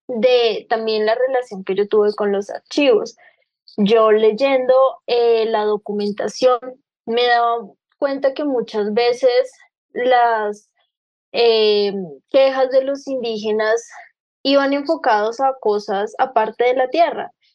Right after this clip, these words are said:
o que iban enfocados a cosas de, relacionadas con la tierra, pero también, eh, se notaba que habían afectaciones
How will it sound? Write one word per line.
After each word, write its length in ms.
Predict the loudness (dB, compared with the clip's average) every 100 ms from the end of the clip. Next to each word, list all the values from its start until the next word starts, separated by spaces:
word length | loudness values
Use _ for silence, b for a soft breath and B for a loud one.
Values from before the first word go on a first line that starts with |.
| _ -2
o 200 | 0 0
que 160 | -4 0
iban 240 | 0 -2
enfocados 520 | -6 -6 0 0 0
a 160 | -4 -2
cosas 280 | -4 -4 -6 -2
de, 420 | 0 2 0 -6
relacionadas 680 | -4 0 2 2 0 -4 -4
con 100 | -2
la 140 | -2 0
tierra, 400 | -2 0 -2 -6 _ _ _
pero 380 | 2 4 2 0
también, 640 | -6 -6 -6 -6 -6 -12 _ -6
eh, 500 | -4 -4 -4 -4 -6 -4
se 140 | -2
notaba 680 | -2 0 2 4 2 0 -10 _ _
que 80 | 0
habían 400 | 0 -2 -6 -8 -10
afectaciones 920 | -2 -2 0 -2 -2 -4 -2 -4